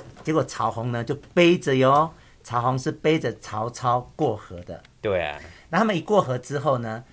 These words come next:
Speaker 1: 那个后面的追兵就到了。
Speaker 2: 嗯。
Speaker 1: 但是已经过河了嘛，
Speaker 2: 对啊。
Speaker 1: 他们，他们就用剑隔，隔水射箭这样。
Speaker 2: 嗯。
Speaker 1: 然后所以他们就算逃过一劫。
Speaker 2: 对。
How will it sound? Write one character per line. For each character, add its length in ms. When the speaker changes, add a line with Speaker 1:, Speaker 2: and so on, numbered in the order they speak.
Speaker 1:
那 100
个 120
后 160
面 120
的 80
追 200
兵 180
就 140
到 280
了。 280
Speaker 2:
嗯。 240
Speaker 1:
但 100
是 80
已 40
经 120
过 160
河 200
了 100
嘛， 80
Speaker 2:
对 100
啊。 40
Speaker 1:
他 80
们， 200
他 100
们 80
就 80
用 200
剑 260
隔， 180
隔 160
水 260
射 300
箭 220
这 180
样。 100
Speaker 2:
嗯。 80
Speaker 1:
然 120
后 80
所 140
以 60
他 120
们 100
就 300
算 220
逃 160
过 180
一 140
劫。 340
Speaker 2:
对。 100